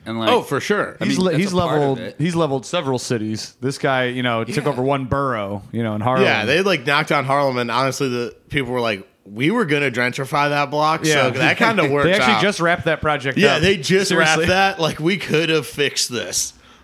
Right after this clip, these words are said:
Speaker 2: Um,
Speaker 1: Yeah, so, and, I mean, it, the first time he transforms, in theory, like, I mean, so who knows? Maybe, I mean, there would be a case to make that,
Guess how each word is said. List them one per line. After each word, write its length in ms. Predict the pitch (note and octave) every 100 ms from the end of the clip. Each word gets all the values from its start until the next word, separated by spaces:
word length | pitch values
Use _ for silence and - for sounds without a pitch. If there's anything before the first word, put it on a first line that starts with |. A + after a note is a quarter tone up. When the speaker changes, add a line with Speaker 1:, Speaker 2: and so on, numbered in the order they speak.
| -
Speaker 2:
Um, 680 | D3+ D3+ D3 C3+ B2 A2+
Speaker 1:
Yeah, 140 | A2 G3+
so, 220 | - E3
and, 280 | D3+ D3+ D#3
I 40 |
mean, 160 | D3 C3
it, 160 | C3+
the 80 | A2
first 360 | G#2 C#3+ C#3+ -
time 280 | C#3 C#3 C#3+
he 80 |
transforms, 720 | C3 B2 A#2+ - A2+ A#2+ C3+ C3+
in 120 | C3
theory, 360 | C#3+ D3 D#3 D#3
like, 260 | A2+ G2+ E2 - _
I 80 | A#2+
mean, 200 | B2 A#2+
so 320 | - - C#3+
who 120 | D3+ F#3
knows? 220 | B2 F2
Maybe, 600 | A#2 C#3+ D3 C3+ A2 - _ _ -
I 100 | A#2
mean, 260 | B2 A#2+ B2
there 120 | C3+
would 140 | D3
be 160 | C3+ C3+
a 40 |
case 340 | A2 C3 A#2+ -
to 60 |
make 300 | F#2+ A2 G#2
that, 200 | - D#2